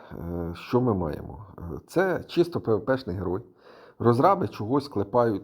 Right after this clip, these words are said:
ну, думають, що вже там топові донатори, блін, наловили якихось стихійників чи мультишотерів.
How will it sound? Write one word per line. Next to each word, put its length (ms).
ну, 220
думають, 420
що 260
вже 680
там 220
топові 400
донатори, 600
блін, 360
наловили 640
якихось 500
стихійників 760
чи 140
мультишотерів. 840